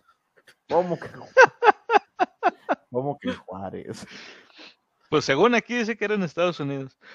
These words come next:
Speaker 2: Pero mira, de, respecto a lo que dices de Higilia, sí, yo también, o sea, yo sabía también que, que es un mito eso de que te ponen así el guante, el, el, el pañuelo y ya te desmayas, no es cierto, o sea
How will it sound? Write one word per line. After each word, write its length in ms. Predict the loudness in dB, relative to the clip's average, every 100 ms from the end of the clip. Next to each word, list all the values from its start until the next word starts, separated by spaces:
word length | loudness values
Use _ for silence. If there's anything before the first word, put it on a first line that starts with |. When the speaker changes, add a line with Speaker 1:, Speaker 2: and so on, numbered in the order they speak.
| -4
Speaker 2:
Pero 120 | 4 6
mira, 220 | 8 8
de, 140 | 6
respecto 520 | 6 0 2 0 2
a 40 | -2
lo 100 | 0
que 140 | 0
dices 580 | 0 0 0 0 -2 -4
de 120 | -2
Higilia, 440 | -2 -4 -2 -2 -2
sí, 160 | -4
yo 140 | -2 0
también, 340 | 2 2 2
o 40 | 0
sea, 120 | 0
yo 120 | 0
sabía 320 | 2 4 4
también 320 | 2 0 -4 -4
que, 440 | -2 -2 -2 -6 -2
que 100 | 0
es 100 | 2
un 160 | 2
mito 300 | 2 0 0
eso 240 | -2 -2 -8
de 100 | -10
que 120 | -14
te 120 | -16
ponen 260 | -8 -4 -4
así 160 | -2 -2
el 100 | 2
guante, 380 | 0 0 -6 -6 -4
el, 120 | -4 -6
el, 260 | -8 -8 -8
el 160 | -6
pañuelo 380 | 0 4 4 4
y 60 | 4
ya 120 | 2
te 100 | 2
desmayas, 480 | -2 0 -2 -2 -4
no 100 | -8
es 80 | -6
cierto, 320 | -8 -10 -18
o 60 |
sea 200 | _ -14